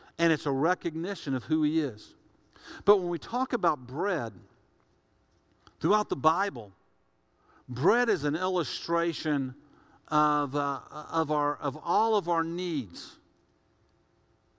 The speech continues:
and all of our needs being met. So what we're praying is this, "God, please give me what I need for the fullness of life.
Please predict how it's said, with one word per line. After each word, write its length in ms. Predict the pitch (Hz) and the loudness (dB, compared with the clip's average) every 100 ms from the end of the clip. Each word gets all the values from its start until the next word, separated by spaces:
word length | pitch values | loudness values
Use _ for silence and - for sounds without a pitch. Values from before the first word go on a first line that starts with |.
| _ _ - | _ _ 2
and 140 | 156 | 2
all 260 | 170 180 208 | 4 2 2
of 100 | 175 | 0
our 120 | 165 | 0
needs 480 | 160 165 170 156 120 | 0 -2 -4 -4 -4
being 340 | 131 123 110 | -2 0 -2
met. 240 | 107 95 - - _ _ _ _ _ _ _ - - _ - | -4 -6 -12 -20 _ _ _ _ _ _ _ -20 -20 _ -2
So 160 | - | 4
what 260 | 185 220 214 | 4 4 2
we're 120 | 175 | -2
praying 560 | - - 226 240 196 151 | -4 -6 -2 0 0 -2
is 120 | 135 | 0
this, 220 | 165 - | -2 -2
"God, 460 | 151 180 202 208 180 - - - _ - | 0 2 4 0 -2 -18 -20 -20 _ -16
please 480 | - 214 220 180 | 0 2 2 -4
give 400 | 147 139 180 175 | -10 2 2 2
me 160 | 139 139 | 0 0
what 320 | 135 156 170 | 2 0 2
I 160 | 151 143 | 2 0
need 720 | 135 147 180 170 120 107 110 - _ _ _ _ _ _ _ _ _ _ _ _ _ | -2 -4 -4 -4 -4 -6 -12 -20 _ _ _ _ _ _ _ _ _ _ _ _ _
for 160 | 175 | 0
the 80 | 139 | 0
fullness 460 | - 170 151 127 123 | -4 -2 -2 -2 -4
of 80 | |
life. 440 | 110 101 90 - | -6 -6 -8 -16